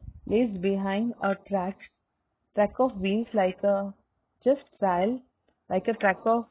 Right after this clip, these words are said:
wheels. So that anybody can follow. The egg hunters follow this trail, so that it was very easy for the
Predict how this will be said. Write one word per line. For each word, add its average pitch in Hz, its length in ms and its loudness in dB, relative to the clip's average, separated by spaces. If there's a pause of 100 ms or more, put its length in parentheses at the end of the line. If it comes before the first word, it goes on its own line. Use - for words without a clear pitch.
wheels. 180 460 0 (760)
So 226 80 0
that 240 220 2
anybody 233 440 0
can 247 340 -2
follow. 185 520 2 (500)
The 226 140 0 (140)
egg 262 200 -2
hunters 233 480 0 (240)
follow 214 340 6
this 240 200 -4 (100)
trail, 165 540 2
so 196 80 -6
that 196 140 -2
it 196 180 -6
was 214 180 0
very 208 200 2
easy 190 440 -4
for 202 80 -2
the 190 120 0